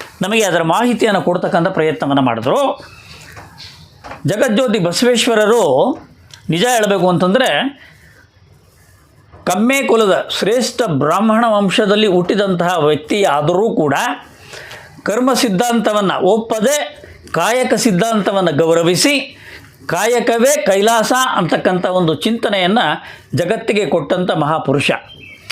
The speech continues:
ಹಂಗಾಗಿ ಕಾಯಕವನ್ನ ಮಾಡ್ರಿ, ಪ್ರಿ-, ಯಾವ್ದ್ಯಾವ್ದ್ರನ್ನೂ ಏನೇನೋ ನಂಬೋದಕ್ಕೆ ಹೋಗಬೇಡ್ರಿ ಅಂತಕ್ಕಂಥ ಮಾತನ್ನು ಕೂಡ ಹೇಳಿದ್ರು.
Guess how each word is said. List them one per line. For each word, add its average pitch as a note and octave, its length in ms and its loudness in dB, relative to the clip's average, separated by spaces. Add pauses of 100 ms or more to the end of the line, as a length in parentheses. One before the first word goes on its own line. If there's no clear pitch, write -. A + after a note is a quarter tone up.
(320)
ಹಂಗಾಗಿ B3 680 0 (320)
ಕಾಯಕವನ್ನ B3+ 720 0
ಮಾಡ್ರಿ, G3+ 340 0
ಪ್ರಿ-, F3+ 460 -4
ಯಾವ್ದ್ಯಾವ್ದ್ರನ್ನೂ A3+ 960 2
ಏನೇನೋ A3+ 560 2
ನಂಬೋದಕ್ಕೆ G#3+ 580 -2 (680)
ಹೋಗಬೇಡ್ರಿ A3 720 2
ಅಂತಕ್ಕಂಥ F3+ 460 -2
ಮಾತನ್ನು F#3+ 440 -2
ಕೂಡ G#3+ 180 0 (160)
ಹೇಳಿದ್ರು. F#3+ 540 2